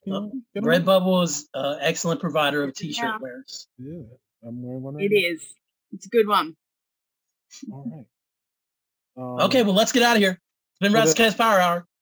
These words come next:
Speaker 2: right?
Speaker 1: Yeah, no, what, what are you doing?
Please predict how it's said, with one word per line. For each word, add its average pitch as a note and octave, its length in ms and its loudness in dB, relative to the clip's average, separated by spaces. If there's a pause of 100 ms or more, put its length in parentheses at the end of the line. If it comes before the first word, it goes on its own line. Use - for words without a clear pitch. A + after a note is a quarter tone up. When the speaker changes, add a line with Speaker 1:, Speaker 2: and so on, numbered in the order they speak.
(260)
Speaker 2:
right? G3+ 240 0 (1160)
Speaker 1:
Yeah, F3 360 0
no, G#3 300 -2
what, A3 220 -6
what A3+ 120 -6
are D4+ 40 -2
you E4+ 100 0
doing? C4 300 -4